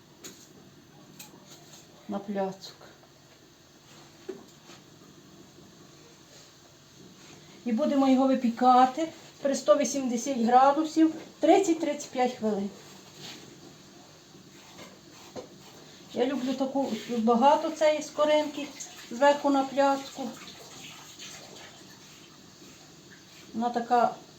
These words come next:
добра, хрустка. Отак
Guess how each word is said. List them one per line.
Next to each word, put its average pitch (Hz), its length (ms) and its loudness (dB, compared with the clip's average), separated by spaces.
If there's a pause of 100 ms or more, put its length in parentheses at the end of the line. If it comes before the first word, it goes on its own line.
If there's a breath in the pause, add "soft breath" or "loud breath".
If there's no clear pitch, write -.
(1080)
добра, 226 360 2 (1300)
хрустка. 233 580 -4 (3500)
Отак 220 300 -8